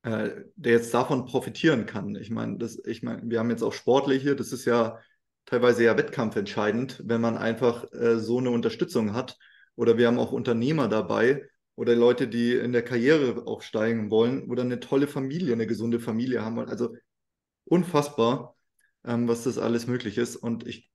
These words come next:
könnte da wirklich ganz, ganz viel und in ganz vielen Themen noch einsteigen, aber ich fand, wir haben einen super Überblick gegeben und, ähm, auf eurer Webseite kann man noch ganz viel nachlesen. Da sind alle Links zu den Forschungsarbeiten, da sind Testimonials dabei.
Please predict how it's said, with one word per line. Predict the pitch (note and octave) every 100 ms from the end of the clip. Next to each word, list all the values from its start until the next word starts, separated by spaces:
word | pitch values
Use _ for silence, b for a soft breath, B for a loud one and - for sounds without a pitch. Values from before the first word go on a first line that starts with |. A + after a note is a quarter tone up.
| -
könnte | C3 C3 - G3
da | A#2 A2+
wirklich | A2+ A2+ - -
ganz, | A#2+ C3 -
ganz | A#2 A#2 A#2 - _ _ _ _ _
viel | - C3 B2 A#2+
und | A2
in | A2+ G#2
ganz | B2+
vielen | - B2+ A#2+ A2
Themen | - B2+ A#2
noch | G#2+
einsteigen, | G2+ A#2+ - G#2 G#2+
aber | G#2+ G#2+
ich | -
fand, | A#2 A#2+ b b b -
wir | A2+
haben | A2+
einen | G#2+
super | A2 C3 B2+
Überblick | B2 C3 B2 A#2
gegeben | A#2+ G#2+ A#2 A#2 A#2 A#2 _ _ _
und, | A2+ G#2+ G2+
ähm, | A2+ G#2 G#2
auf | - G#2
eurer | A#2 A#2 A#2
Webseite | A#2+ - A#2 A#2 A2+ A2+ A2 A2 _ _ _
kann | A#2+
man | A2+
noch | G#2+
ganz | A2 B2+
viel | C3 A#2+
nachlesen. | A2 B2 - A#2 A#2 A2+ A2+ G#2+
Da | G#2
sind | A2 F#2+
alle | A2 B2
Links | A#2 A2 B2+ B2 -
zu | -
den | A2+ A2
Forschungsarbeiten, | - A#2 A#2 B2 A#2 G2 G#2+ G#2 G#2+ A2 A#2+ G#2+
da | A2
sind | A#2+ A2+
Testimonials | B2 - B2+ A2+ G#2+ A2+ G#2+ A2
dabei. | G#2+ G2+ G#2+ G#2